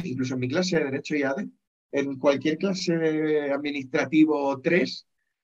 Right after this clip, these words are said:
girando, mirando las caras de la gente, viendo a cada uno y diciendo, "Madre mía, que están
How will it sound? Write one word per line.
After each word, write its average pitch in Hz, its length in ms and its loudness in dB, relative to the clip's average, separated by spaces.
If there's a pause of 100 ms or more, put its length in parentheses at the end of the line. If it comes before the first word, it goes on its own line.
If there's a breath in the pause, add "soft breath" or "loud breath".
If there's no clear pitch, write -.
girando, 165 600 2
mirando 160 400 0
las 175 140 2
caras 180 240 2
de 165 60 0
la 143 100 0
gente, 180 400 -4 (320)
viendo 190 260 6
a 185 60 6
cada 175 320 6
uno 208 180 4
y 202 60 2
diciendo, 127 400 -4
"Madre 135 320 -6
mía, - 120 -20 (440)
que 170 80 0
están 185 360 0